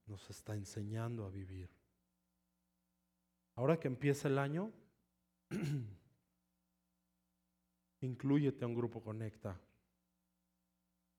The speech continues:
Si puedes, comienza a verte de aquí a final de año, tú dando un grupo Conecta,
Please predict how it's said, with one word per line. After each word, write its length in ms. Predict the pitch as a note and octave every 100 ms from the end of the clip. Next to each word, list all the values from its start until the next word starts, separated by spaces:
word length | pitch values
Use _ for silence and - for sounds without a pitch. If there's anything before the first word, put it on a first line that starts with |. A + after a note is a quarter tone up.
| _ _ _ _ _ _ _ _
Si 200 | - C3
puedes, 720 | - C#3 E3+ C#3+ G#2 - - - _ _ _ _ _ _ _ _ _ _ _ _ _ _ _ _ _ _ -
comienza 500 | C3 C3+ C#3 C#3 D#3
a 60 |
verte 360 | C3+ C#3+ D3 D3
de 100 | C3+
aquí 220 | B2+ -
a 60 | C#3
final 440 | C#3+ D3+ C#3+ C#3+
de 100 | C#3+
año, 340 | C3+ C3+ B2+ G2 - _ _ _ _ _
tú 160 | - C#3
dando 420 | C3+ C#3 D3 C#3
un 140 | B2 A#2+
grupo 320 | A#2+ A2 B2
Conecta, 640 | B2 A#2+ A#2+ A#2 B2 A2